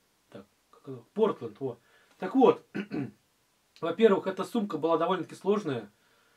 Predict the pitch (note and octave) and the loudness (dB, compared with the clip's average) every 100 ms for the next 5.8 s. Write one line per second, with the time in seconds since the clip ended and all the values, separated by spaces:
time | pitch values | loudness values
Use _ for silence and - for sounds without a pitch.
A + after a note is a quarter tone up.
0 | _ - C#3+ E3 - G3+ - G3 F3+ F3+ | _ -10 -4 -2 0 -2 -2 0 0 0
1 | C#3+ _ _ _ - C3+ C3+ E3+ D3+ D3 | -8 _ _ _ -16 -14 -8 -6 -4 -4
2 | G3+ D#3 C3 A#2+ B2 B2 C3 A#2 G#2+ G#2 | -4 -4 -4 -8 -14 -10 -10 -10 -12 -20
3 | - C3+ C3 C#3+ C#3 C#3+ C#3 D3 A#2 G2+ | -14 -12 -6 -6 -4 -8 -6 -8 -8 -16
4 | _ _ _ - F#3+ F#3+ A3 G3+ G#3+ - | _ _ _ -10 -8 0 2 4 0 -2
5 | - G#3 F#3 - F#3+ G3+ A3+ G#3+ | -8 -6 -6 -8 -6 4 4 4